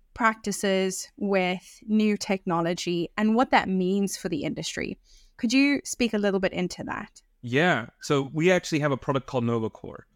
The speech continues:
Speaker 2: And on our NovaCore panels, it's an insulating, it's, it's an X P S, it's a foam plastic, one inch, R five, attached to a seven sixteenths O S B panel.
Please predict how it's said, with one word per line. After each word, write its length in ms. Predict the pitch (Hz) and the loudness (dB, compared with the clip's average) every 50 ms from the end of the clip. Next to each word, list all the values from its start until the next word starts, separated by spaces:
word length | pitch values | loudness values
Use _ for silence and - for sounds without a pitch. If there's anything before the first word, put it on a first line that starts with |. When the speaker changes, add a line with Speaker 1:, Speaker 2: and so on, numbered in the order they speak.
| _ _ _ - | _ _ _ -6
Speaker 2:
And 140 | 131 135 - | -6 -6 -2
on 240 | - 143 160 175 180 | 0 2 2 2 4
our 100 | 165 156 | 2 2
NovaCore 480 | 147 143 139 135 135 120 - 135 120 - | 2 2 2 2 0 -2 -2 -4 -4 -4
panels, 380 | - - 120 113 113 110 104 | -2 -4 -2 -2 -2 -4 -6
it's 140 | 117 107 - | -8 -6 -6
an 100 | 123 123 | -8 -4
insulating, 680 | - 147 151 - - 151 147 151 147 147 151 147 143 131 | -2 -2 -2 -2 -2 0 0 0 0 2 2 0 0 -2
it's, 180 | - 120 - - | -4 -8 -8 -6
it's 160 | - 127 - - | -8 -6 -4 -2
an 80 | 127 | -2
X 180 | 135 135 - - | -2 -4 -6 -8
P 200 | - - 131 127 | -4 -2 0 0
S, 160 | 127 120 - | 0 -2 -4
it's 80 | - 117 | -8 -12
a 40 | |
foam 240 | 104 - 135 131 143 | -8 -2 -2 -2 -2
plastic, 540 | 139 - - 123 120 120 - - 123 117 - _ _ _ | -2 0 -2 -2 -2 -2 -4 -4 -4 -4 -4 _ _ _
one 200 | - 120 135 139 | -2 0 2 2
inch, 400 | 131 120 120 113 - - - - - | 2 0 -2 -4 -6 -12 -16 -12 -2
R 160 | - 123 131 131 | 0 2 2 2
five, 340 | - 123 120 120 117 110 - - - - - - | 2 2 4 4 2 2 -2 -6 -16 -18 -8 -6
attached 380 | 131 - - 135 131 - - | -6 0 2 2 2 2 2
to 80 | - 127 | 0 -2
a 40 | 120 | 2
seven 260 | - 139 131 127 117 | 4 4 4 4 2
sixteenths 520 | - 127 113 - - 123 117 117 - - - - | -2 -6 -8 -4 -2 0 0 0 -2 -4 -4 0
O 120 | 120 117 | 2 2
S 100 | 113 107 | 2 2
B 160 | - - 113 | 0 -2 -2
panel. 440 | 110 - - 107 104 101 - 156 - | -2 -2 -4 -4 -4 -4 -6 -10 -16